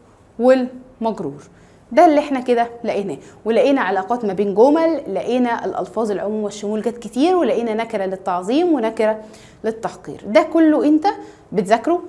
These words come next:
عادي جدًا، بقرأ النص، ببدأ أكتب اللي أنا فهمته وألخصه في نقاط اللي هو الجزء اللي احنا بنتكلم عليه، طلعت اللغويات بتاعتي، بعد كده بدأت أشوف مواطن الجمال بتاعتي فيها ايه، بعد كده أبدأ أحل على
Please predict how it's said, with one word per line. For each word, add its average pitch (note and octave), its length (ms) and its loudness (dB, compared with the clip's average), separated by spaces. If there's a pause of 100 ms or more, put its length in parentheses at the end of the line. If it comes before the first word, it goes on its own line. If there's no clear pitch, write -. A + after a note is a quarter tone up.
(100)
عادي F#3 280 -4
جدًا، A3+ 300 -2
بقرأ A3 300 -4
النص، A3+ 420 -2
ببدأ A3 320 0
أكتب A#3+ 400 -4
اللي G3 120 -2
أنا G#3+ 120 -2
فهمته D#4 380 0
وألخصه A3 520 0
في - 140 -8
نقاط C#4+ 300 0
اللي A3+ 120 -2
هو A3 40 -2
الجزء G#3+ 240 -4
اللي G#3 120 -4
احنا A3+ 160 -4
بنتكلم F#3+ 500 -2
عليه، A#3+ 300 -2 (340)
طلعت C4 360 4
اللغويات G3+ 520 0
بتاعتي، E4+ 560 0 (280)
بعد C4+ 200 2
كده C4 240 2
بدأت B3 280 0
أشوف D4 340 -4 (260)
مواطن C4 580 0 (140)
الجمال A3 440 0
بتاعتي A#3+ 420 -4
فيها C4 240 0
ايه، E4 300 0 (440)
بعد D4+ 200 2
كده C#4+ 280 0
أبدأ - 260 -6
أحل B3+ 260 -4
على G#3 240 -4